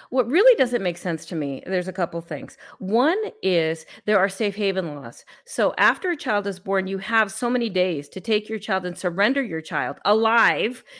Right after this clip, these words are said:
to people who want to adopt. Um,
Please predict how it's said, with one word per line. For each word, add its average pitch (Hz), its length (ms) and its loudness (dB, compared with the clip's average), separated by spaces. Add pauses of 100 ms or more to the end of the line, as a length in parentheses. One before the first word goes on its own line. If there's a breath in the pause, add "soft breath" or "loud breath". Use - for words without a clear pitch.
(100)
to 220 80 -4
people 247 280 -4
who 247 120 -2
want 226 260 0
to 233 120 -6
adopt. 190 840 2 (480 loud breath)
Um, 190 320 2